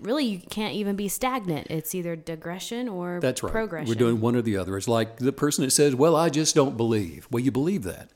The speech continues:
Speaker 1: <laughs>
Speaker 2: We come, <laughs> that's part of who we are. It's innate to
Speaker 1: Gotcha.
Speaker 2: us.
Speaker 1: Yeah,
Speaker 2: We
Speaker 1: that's
Speaker 2: come into the
Speaker 1: true.
Speaker 2: natural as believers.
Speaker 1: Yeah.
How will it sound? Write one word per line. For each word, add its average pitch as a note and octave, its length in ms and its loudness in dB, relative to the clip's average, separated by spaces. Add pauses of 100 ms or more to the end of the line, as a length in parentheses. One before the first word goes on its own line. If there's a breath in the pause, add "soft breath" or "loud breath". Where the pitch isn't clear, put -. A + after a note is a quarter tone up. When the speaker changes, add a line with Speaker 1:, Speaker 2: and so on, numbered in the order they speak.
Speaker 1:
<laughs> G3+ 460 -4
Speaker 2:
We D#3 120 8
come, F#3 260 4
<laughs> - 300 0
that's F3+ 300 4
part G#3+ 240 4
of G3+ 80 4
who A3 120 8
we G#3+ 120 8
are. G#3+ 220 6
It's C3+ 140 6
innate F#3+ 320 4
to E3+ 180 6
Speaker 1:
Gotcha. E2+ 140 0
Speaker 2:
us. - 180 -6
Speaker 1:
Yeah, E3 260 -8
Speaker 2:
We G#3+ 120 4
Speaker 1:
that's C4 80 4
Speaker 2:
come F3 100 8
into D4+ 140 8
the F3+ 100 4
Speaker 1:
true. F#3+ 100 2
Speaker 2:
natural F3+ 320 2
as F3+ 220 2
believers. E3 720 2
Speaker 1:
Yeah. - 80 -20